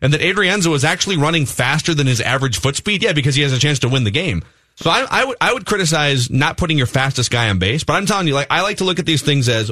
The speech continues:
what would I have said if it was the other way around? If they had held him up at third, and I knew that he was on third with the ball in the air, I would have said, "You gotta be more aggressive there. You got a chance to win the game. You gotta be more aggressive there."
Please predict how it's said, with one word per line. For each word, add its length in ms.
what 160
would 100
I 120
have 160
said 220
if 100
it 100
was 140
the 80
other 120
way 100
around? 180
If 80
they 120
had 100
held 300
him 120
up 160
at 120
third, 420
and 180
I 200
knew 240
that 160
he 100
was 240
on 240
third 340
with 120
the 60
ball 280
in 80
the 140
air, 140
I 100
would 100
have 80
said, 360
"You 120
gotta 160
be 100
more 160
aggressive 420
there. 200
You 80
got 120
a 20
chance 240
to 80
win 140
the 60
game. 180
You 80
gotta 120
be 120
more 140
aggressive 380
there." 200